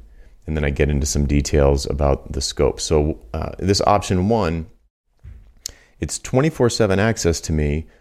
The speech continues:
from, you know, lower level people in the organization. It's, it's, an, it's one of these, um, project oversight types of retainers. The, so the scope is not managed by how much access they have to me or how often they can contact me. The scope is more around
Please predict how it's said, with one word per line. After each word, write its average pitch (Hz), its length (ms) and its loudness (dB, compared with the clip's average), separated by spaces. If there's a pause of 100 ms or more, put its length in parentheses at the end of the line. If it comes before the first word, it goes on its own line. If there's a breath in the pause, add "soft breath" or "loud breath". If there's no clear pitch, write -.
from, 87 440 -4
you 87 100 -4
know, 80 200 -2 (140)
lower 104 400 4
level 92 400 2 (100)
people 80 360 0
in 85 120 2
the 85 120 2
organization. 85 720 2
It's, 73 220 -4
it's, - 120 -8
an, 73 280 -2
it's - 180 -8
one 78 120 0
of 73 60 0
these, 73 460 0
um, 71 260 -8 (180)
project 80 300 0
oversight 76 640 0
types - 260 -4
of 65 100 -4
retainers. 65 480 -6 (680)
The, - 240 -10
so - 160 2
the 87 120 2
scope 170 380 2
is 107 140 2
not - 360 0
managed 95 580 2
by 76 520 0 (380)
how 110 180 -4
much 92 240 -2
access 85 400 0
they 76 140 -2
have 76 220 0
to - 100 -6
me 78 200 0
or 71 120 0
how 78 220 0
often 78 220 0
they 73 80 -2
can 73 160 -10
contact 80 520 -4
me. 71 140 -2
The 71 100 -2
scope - 320 0
is 78 140 -2
more 98 340 2
around 76 320 0